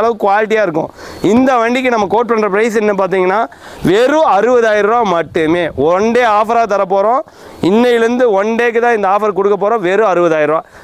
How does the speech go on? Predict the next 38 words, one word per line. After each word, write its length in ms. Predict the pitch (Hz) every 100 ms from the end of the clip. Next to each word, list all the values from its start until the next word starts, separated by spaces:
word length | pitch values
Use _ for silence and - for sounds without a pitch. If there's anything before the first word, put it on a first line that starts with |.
| -
அறுபதாயிரம் 400 | 147 190 202 202
ரூபா 80 | 226
இருந்தா 180 | 220 220
இந்த 100 | 196
வண்டியை 200 | 175 202 190
சொந்தமாக்கிக்கலாம். 640 | 175 202 196 175 196 233 - - -
நம்ம 160 | 147 151 190
வீடியோ 220 | 233 226 208
பார்த்த 400 | 202 254 - 269 254
உடனே 260 | 262 262 269
நம்மளை 180 | 247 226 185
தேடி 160 | 247 254
வந்தீங்கன்னா 320 | 240 240 262 247
இந்த 100 | 220
கார் 180 | 220 226
உங்களுக்கு 240 | 202 208 190 254
தான். 100 | 359 - -
இதை 100 | 190 190
மிஸ் 140 | 226
பண்ணிடாதீங்க 400 | 240 233 220 214
மக்களே, 240 | 208 269 254
சொந்தமாக்கிங்க. 460 | 233 208 175 180 131 110 - - - - -
ப்ரோ, 180 | 170 208 202 139 - - - 156
அந்த 260 | 165 165 165 151
லோ 140 | 185 269 294 247
பட்ஜெட்ல 360 | 196 208 196 180 240
ஆஃபர் 300 | 285 277 208
சொல்லி 160 | 214 190
தந்துடுறீங்களா? 480 | 180 170 160 170 202 - 131
அந்த 260 | 175 233 247 220
வண்டி 200 | 185 160
தான் 160 | 190 240
இந்த 200 | 180 208 214 190
வண்டி. 260 | 175 147 - - - - -
அந்த 140 | 160 160 190
ஆஃபர் 280 | 254 262 208
என்னன்னு 260 | 208 247 220 190
கேட்டா 220 | 220 220